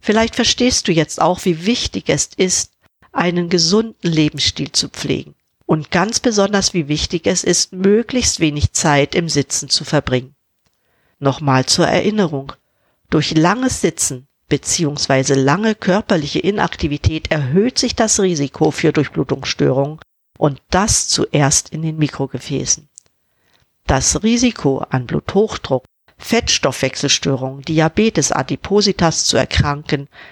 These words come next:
steigt dadurch beträchtlich an. Auch steigt die Wahrscheinlichkeit, an Darmkrebs oder Prostatakrebs zu erkranken, und das besonders dann, wenn man mehr als sechs Stunden am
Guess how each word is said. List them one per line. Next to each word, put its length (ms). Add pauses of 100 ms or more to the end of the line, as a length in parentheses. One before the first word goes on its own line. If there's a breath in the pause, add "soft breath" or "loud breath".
(100)
steigt 600
dadurch 500
beträchtlich 800
an. 220 (1040 soft breath)
Auch 240
steigt 400
die 100
Wahrscheinlichkeit, 880
an 220
Darmkrebs 840
oder 240
Prostatakrebs 960
zu 80
erkranken, 640 (500 loud breath)
und 220 (100)
das 320
besonders 720
dann, 340 (460)
wenn 180
man 300
mehr 420
als 400
sechs 300
Stunden 440
am 200